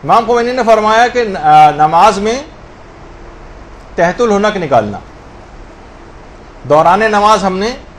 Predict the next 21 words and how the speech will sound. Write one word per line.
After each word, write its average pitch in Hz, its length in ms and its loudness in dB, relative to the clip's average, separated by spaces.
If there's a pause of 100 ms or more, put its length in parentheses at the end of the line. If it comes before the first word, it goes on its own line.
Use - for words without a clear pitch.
(340)
तहतुल 175 280 2
हुनक 214 260 0
कहते 208 200 0
हैं, 214 80 0
अमामे 180 380 -2
का 226 100 0
एक - 80 -4
सिरा 202 320 -2
निकाल 180 340 -2
कर 202 160 -2
गले 156 260 -2
पे 196 120 -2
से 196 120 -6
लेके 185 240 -2
दूसरी 170 280 -6
तरफ 175 220 0
डाल 123 220 2
दिया 113 200 -6
जाए, 101 160 -10
जैसे 151 240 -4
इसमें। 120 260 -12